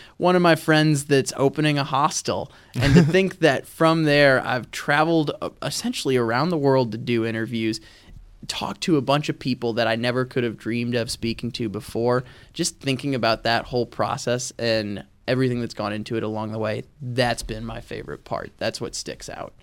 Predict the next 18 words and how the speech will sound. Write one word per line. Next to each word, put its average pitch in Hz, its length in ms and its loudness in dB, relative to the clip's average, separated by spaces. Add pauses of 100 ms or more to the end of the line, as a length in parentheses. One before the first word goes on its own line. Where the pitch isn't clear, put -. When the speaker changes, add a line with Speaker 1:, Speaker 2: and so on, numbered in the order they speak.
(760)
Speaker 2:
That's 123 240 2
awesome, 98 380 2
man. 92 180 -4
That's 98 180 -4
awesome. 98 300 -2
So 101 320 -2
the 95 160 -4
connections 113 760 0
that 101 220 -2
you 110 80 0
make 98 420 0
and 92 600 -2
people 104 280 -8
that 95 140 -2
you 98 120 -6
see. 95 420 -2 (380)
Um, 87 640 2 (500)
now, 139 400 2